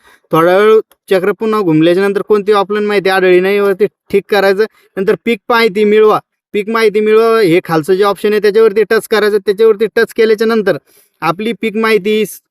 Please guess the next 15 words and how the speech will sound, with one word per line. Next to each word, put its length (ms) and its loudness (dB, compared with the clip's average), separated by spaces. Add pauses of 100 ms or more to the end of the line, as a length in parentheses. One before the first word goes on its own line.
वेबसाईटला 520 0
व्यवस्थित 380 2
जाणार 300 0
आहे. 160 2 (460)
हे 200 4
केल्या 260 2
बिगर 240 0
आपलं 420 -4 (460)
सातबाऱ्याला 680 0
आपली 300 -4
नोंद 260 0
होणार 260 0
नाही. 160 2
त्यामुळे 380 2
ही 80 4